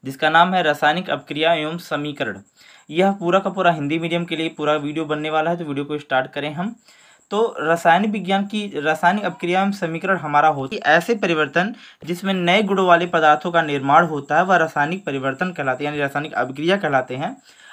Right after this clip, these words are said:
अगर जो हम बात करें कार्बन और ऑक्सीजन जैसे मिलते हैं तो बनेगा कार्बन डाइऑक्साइड। तो आप देख सकते हो कि ये तो सॉलिड था, ये गैसियस फॉर्म में था, और ये देखिए गैसियस फॉर्म में एग्जिस्ट हो रहा है। तो एक नया पदार्थ या नए गुणों वाला पदार्थ देखने को मिलेगा,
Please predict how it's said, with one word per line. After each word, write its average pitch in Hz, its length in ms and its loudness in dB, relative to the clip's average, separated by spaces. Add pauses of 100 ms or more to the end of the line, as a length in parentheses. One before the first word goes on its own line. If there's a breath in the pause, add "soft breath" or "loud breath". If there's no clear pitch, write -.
अगर 156 180 4
जो 202 80 0
हम 202 60 2
बात 185 200 6
करें 196 160 -4
कार्बन 156 400 6
और 180 140 4
ऑक्सीजन 160 460 0
जैसे 170 220 -2
मिलते 139 320 -6
हैं 170 300 -4
तो 180 80 -8
बनेगा 160 260 -2
कार्बन 165 360 2
डाइऑक्साइड। 156 720 0
तो 156 80 -6
आप 147 200 2
देख 160 220 -4
सकते 175 280 -6
हो 156 180 0 (420 loud breath)
कि 147 60 -8
ये 151 140 0
तो 208 140 -4
सॉलिड 202 400 4
था, 196 420 -4
ये 147 120 -4
गैसियस 165 460 -2
फॉर्म 208 200 4
में 208 140 0
था, 175 220 2 (280 loud breath)
और 147 100 -2
ये 185 120 2
देखिए 190 200 0
गैसियस 156 480 -2
फॉर्म 170 200 0
में 170 100 -2
एग्जिस्ट 123 340 -10
हो 110 100 -8
रहा 107 120 -8
है। 110 80 -14 (320 soft breath)
तो 202 60 0
एक 202 120 -4
नया 175 360 6
पदार्थ 180 460 6
या 180 140 0
नए 175 260 -2
गुणों 175 220 2
वाला 160 200 6
पदार्थ 143 420 2
देखने 135 340 -4
को 135 120 -6
मिलेगा, 123 400 0